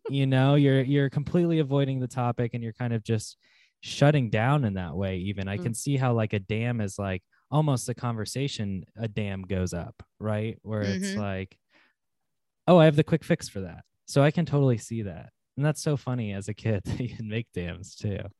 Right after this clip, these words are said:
Speaker 3: And I got really good ones,
Speaker 1: <laughs>
Speaker 3: and I totally flo-, like, I totally flooded this one area, and the water got so stagnant and it was gross, and I had grief in my soul that I had to dismantle my dam 'cause it worked so well.
Speaker 1: <laughs>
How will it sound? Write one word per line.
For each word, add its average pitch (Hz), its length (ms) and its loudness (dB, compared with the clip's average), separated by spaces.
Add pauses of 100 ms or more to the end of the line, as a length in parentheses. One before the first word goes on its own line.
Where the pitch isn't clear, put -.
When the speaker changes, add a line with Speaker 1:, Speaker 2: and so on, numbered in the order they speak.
(360)
Speaker 3:
And 202 100 2
I 240 100 4
got 247 240 2
really 220 320 4
good 214 200 6
ones, 233 520 0
Speaker 1:
<laughs> - 360 -8
Speaker 3:
and 226 120 0
I 226 180 4 (120)
totally 226 460 2
flo-, - 320 -6
like, 220 140 0
I 196 140 4
totally 196 440 -2
flooded 196 340 -2
this 180 200 -8
one 190 160 -2
area, 185 420 2 (340)
and 208 160 0
the 196 60 0
water 190 240 4
got 208 160 0
so 208 160 2
stagnant 180 540 0
and 196 80 -2
it - 20 -4
was 160 140 -10
gross, 175 400 0
and 190 160 0
I 196 140 2
had 240 280 0
grief 190 380 -4
in 220 160 -2
my 185 160 2
soul 175 460 2 (200)
that 190 120 2
I 196 60 4
had 190 260 2
to 185 40 -20
dismantle 185 600 -4
my 165 160 0
dam 160 340 -2
'cause 170 160 -4
it 165 100 0
worked 165 260 -4
so 160 340 0
well. 78 360 -2
Speaker 1:
<laughs> 165 800 2